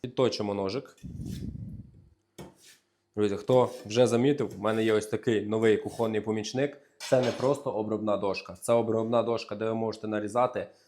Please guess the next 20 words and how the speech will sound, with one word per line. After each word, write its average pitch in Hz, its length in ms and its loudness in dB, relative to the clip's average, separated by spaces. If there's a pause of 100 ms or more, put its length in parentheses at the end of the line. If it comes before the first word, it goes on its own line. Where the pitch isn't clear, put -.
Тут 143 280 0
в - 20 -4
неї 127 220 2
вбудована 110 760 2
алюмінієва 120 500 0
пластина, 113 520 -2
яка 101 220 -4
допомагає 120 560 -2
в 107 80 -8
два 120 300 4
рази 117 240 -2
швидше 110 420 -6
розморожувати 110 760 -4
ваші 110 280 -2
продукти, 135 600 -4
чи - 100 -16
це 113 140 -4
буде 107 260 -4
риба, 127 520 0
м'ясо. 127 440 0